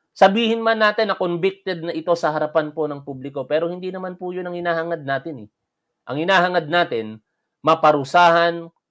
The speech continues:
kung sino talaga ang nakagawa ng kasalanan. At naniniwala tayo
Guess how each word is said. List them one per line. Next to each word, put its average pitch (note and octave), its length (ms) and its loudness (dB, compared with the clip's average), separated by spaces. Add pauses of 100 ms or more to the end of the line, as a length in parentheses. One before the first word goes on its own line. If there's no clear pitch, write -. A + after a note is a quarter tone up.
kung A#2+ 160 -12
sino D3+ 320 -4
talaga C3+ 360 0
ang B2+ 80 -8
nakagawa A#2 480 -4
ng A2 120 -14
kasalanan. G2+ 560 -8
At A#2 200 -6
naniniwala B2 680 -2
tayo A2 400 -2